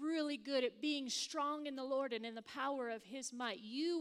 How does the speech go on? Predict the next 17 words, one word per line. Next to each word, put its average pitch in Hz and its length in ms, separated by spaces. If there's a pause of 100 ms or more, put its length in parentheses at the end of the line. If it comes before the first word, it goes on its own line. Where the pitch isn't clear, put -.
(120)
will 320 240
come 302 460
through 285 380
and 233 180
you 285 160
will 262 120
come 285 320
through 277 280
stronger 285 680 (280)
than 240 180
when 254 220
you 262 160
went 240 180
in. 185 240 (1300)
I 247 120
guarantee 277 840
it. - 260